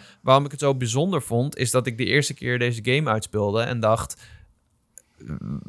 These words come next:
oké, er was best een leuk actie-R P G. Ik hou van de gameplay van Platinum. Het was iets meer R P G dan, eh, Bayonetta, maar nog steeds heel erg actie. Eh, was oké, weet je. Was een beetje gek Japans, maar was oké.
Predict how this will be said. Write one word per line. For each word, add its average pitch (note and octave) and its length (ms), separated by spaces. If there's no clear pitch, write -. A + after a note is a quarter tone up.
oké, B2 580
er A#2+ 120
was A#2 200
best C3 280
een A#2+ 140
leuk B2 260
actie-R C#3+ 400
P C#3 60
G. - 120
Ik C3 320
hou A#2+ 220
van A#2 120
de A2 80
gameplay A#2 340
van G#2 140
Platinum. C#3 560
Het A2 120
was G#2+ 160
iets - 200
meer A2+ 200
R A#2 120
P - 60
G A#2 340
dan, G#2+ 520
eh, G#2 120
Bayonetta, A#2 580
maar B2 160
nog A2 140
steeds A2+ 200
heel G2 100
erg G2+ 100
actie. C#3 520
Eh, G3 440
was F#3+ 180
oké, D3 240
weet A2 240
je. D#3 160
Was C#3+ 240
een C3+ 100
beetje C3 220
gek D#3 220
Japans, E3+ 480
maar D3 160
was C#3+ 120
oké. G2 300